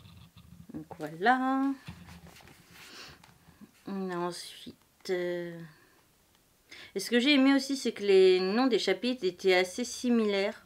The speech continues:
ce qui me semblait. Les, ouais, les titres sont, euh, de chaque chapitre ont un, une logique en fait.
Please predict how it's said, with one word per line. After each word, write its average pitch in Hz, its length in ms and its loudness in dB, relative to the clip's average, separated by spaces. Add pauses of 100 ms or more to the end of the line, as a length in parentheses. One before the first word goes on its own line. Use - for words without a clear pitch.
ce - 100 -20
qui 170 60 -20
me 165 60 -18 (140)
semblait. 165 300 -12 (440)
Les, 185 640 8
ouais, 196 140 4
les 175 180 4
titres - 320 -10
sont, 175 420 -2
euh, 170 220 0
de 165 100 -4
chaque 185 200 -2
chapitre 190 500 -6
ont 170 300 -4
un, 160 320 -4 (140)
une 190 140 -4
logique 190 400 2
en 180 140 -6
fait. 180 400 -6